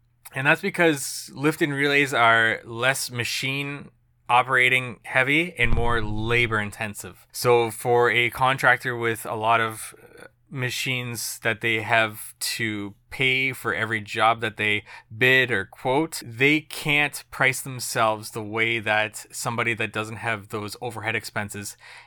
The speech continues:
in a, a lift and relay, where they wouldn't even necessarily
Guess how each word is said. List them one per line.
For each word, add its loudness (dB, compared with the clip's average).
in -4
a, 4
a 2
lift -2
and -4
relay, 2
where 0
they 2
wouldn't -4
even -8
necessarily -2